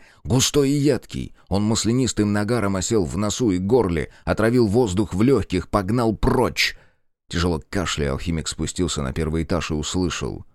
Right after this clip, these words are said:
"Иссалар, ты здесь? Мы тебя повсюду ищем, Иссалар!" Васад стоял у входа, улыбался во все зубы, прижимая к себе наложницу.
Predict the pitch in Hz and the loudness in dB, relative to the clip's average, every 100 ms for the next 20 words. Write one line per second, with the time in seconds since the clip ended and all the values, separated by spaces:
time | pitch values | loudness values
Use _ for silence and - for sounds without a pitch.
0 | _ _ _ _ - 131 151 113 147 143 | _ _ _ _ -4 0 0 2 2 4
1 | 127 85 55 55 - - 117 139 95 147 | 2 0 -2 -8 -16 -4 -2 0 2 2
2 | 185 139 - - _ _ - 95 139 - | 2 -2 -8 -12 _ _ -4 0 0 2
3 | 135 123 143 - 123 92 - 131 127 123 | 0 4 2 4 2 2 2 4 6 6
4 | 123 135 107 92 110 98 110 139 92 123 | 6 4 2 2 2 4 2 0 2 2
5 | 117 104 78 55 - - _ _ _ _ | 4 4 2 0 -8 -18 _ _ _ _
6 | _ - 87 92 104 - 90 87 87 - | _ -2 -2 2 0 0 0 2 0 0
7 | 107 82 78 78 87 82 80 76 - 82 | 0 2 0 0 0 -2 -2 -4 -2 -2
8 | 87 90 71 69 76 85 78 - 76 76 | 0 0 -2 -4 -4 -2 -2 -4 -4 -2
9 | 78 82 76 62 - - | -2 -2 -4 -8 -10 -12